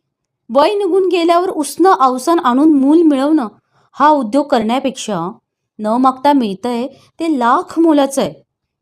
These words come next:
असा विचार कर तू, म्हणजे या सुखाचा मनमुराद आनंद तुलाही लुटता येईल,"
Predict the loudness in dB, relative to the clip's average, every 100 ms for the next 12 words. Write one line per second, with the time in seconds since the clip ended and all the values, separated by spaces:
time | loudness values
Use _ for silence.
0 | _ _ _ _ _ _ _ -10 -6 -2
1 | -2 0 -2 0 2 2 0 -6 -6 -10
2 | _ _ _ _ -10 -6 -2 2 2 0
3 | -2 -2 0 2 2 2 2 2 2 2
4 | 0 0 -2 0 0 0 -2 -2 0 0
5 | 0 -2 -2 0 0 -4 -6